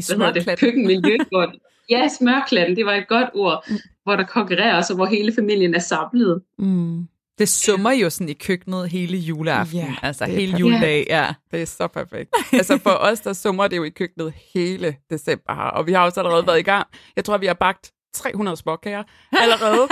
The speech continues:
Speaker 2: <laughs>
Speaker 3: Og børnene, når de kommer hjem fra skole og børnehave, sidder der og triller pebernødder igen og igen og igen og igen og igen. Det er simpelthen bare sådan en ting, det der med,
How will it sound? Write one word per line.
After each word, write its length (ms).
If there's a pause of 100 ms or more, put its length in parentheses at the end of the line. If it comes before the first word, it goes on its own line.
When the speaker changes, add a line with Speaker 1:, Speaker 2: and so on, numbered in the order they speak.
(120)
Speaker 2:
<laughs> 180
Speaker 3:
Og 120
børnene, 300
når 60
de 80
kommer 280
hjem 180
fra 80
skole 280
og 40
børnehave, 360
sidder 200
der 100
og 60
triller 220
pebernødder 540
igen 200
og 80
igen 180
og 60
igen 180
og 60
igen 180
og 60
igen. 180
Det 320
er 40
simpelthen 300
bare 200
sådan 280 (380)
en 120
ting, 360
det 100
der 120
med, 300